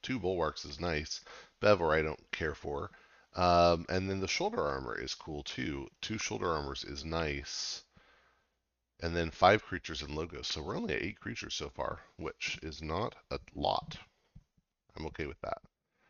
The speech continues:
Um, a lot of, a lot of actions and whatnot.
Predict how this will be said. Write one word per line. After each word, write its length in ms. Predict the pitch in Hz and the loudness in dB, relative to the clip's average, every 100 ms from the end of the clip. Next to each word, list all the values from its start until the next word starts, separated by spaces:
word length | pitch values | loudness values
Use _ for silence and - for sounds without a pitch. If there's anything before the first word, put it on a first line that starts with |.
| _ - | _ 0
Um, 520 | 85 78 73 69 69 - _ _ - _ _ | 4 6 4 0 -8 -14 _ _ -20 _ _
a 40 | 76 | -4
lot 240 | 76 87 | 2 2
of, 200 | 80 62 - - | 2 -2 -8 -10
a 60 | 69 | -2
lot 140 | 104 | 0
of 120 | 98 | 2
actions 520 | - - - 60 73 62 | 0 -2 -6 -14 -12 -12
and 100 | 58 | -10
whatnot. 340 | - 50 | -12 -12